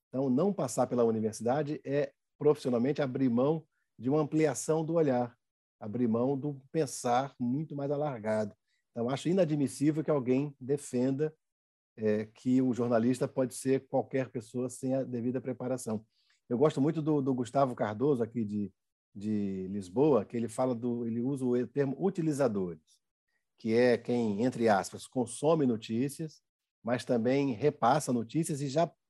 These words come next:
acha que produz notícias. Então, são os, os utilizadores de informação das redes sociais. Então, pra essa pessoa é muito prazeroso repassar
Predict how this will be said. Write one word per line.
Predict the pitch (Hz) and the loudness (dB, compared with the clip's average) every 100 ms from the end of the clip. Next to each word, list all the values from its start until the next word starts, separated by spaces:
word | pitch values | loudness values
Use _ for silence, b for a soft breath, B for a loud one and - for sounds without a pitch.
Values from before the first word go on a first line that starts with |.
| _ _ - | _ _ -6
acha | 127 196 - 190 | 2 2 2 -2
que | 190 | -2
produz | - 165 123 160 135 | 0 0 2 2 2
notícias. | 123 - 95 87 92 | -2 -4 -10 -10 -8
Então, | 131 | -8
são | 123 147 | -2 -2
os, | 123 | -2
os | 170 156 123 | -4 -4 -4
utilizadores | 160 190 160 135 120 135 180 175 - _ _ _ 113 | -4 -4 -2 0 0 2 0 -2 -10 _ _ _ -8
de | 127 208 | 0 2
informação | - 156 131 165 | 2 0 0 0
das | 175 147 | 0 2
redes | 175 175 | 0 -2
sociais. | 165 175 120 104 - _ _ _ _ _ _ _ | -2 2 4 2 -2 _ _ _ _ _ _ _
Então, | - 160 | -2 -2
pra | - 190 185 | 4 6 8
essa | 147 110 | 6 0
pessoa | 127 - 185 | -4 2 4
é | 160 | 4
muito | 185 220 - 131 | 4 2 0 0
prazeroso | 139 123 110 110 107 98 | 2 4 4 6 4 0
repassar | 101 135 - 120 110 139 127 135 | -4 -6 -6 -8 -4 0 0 0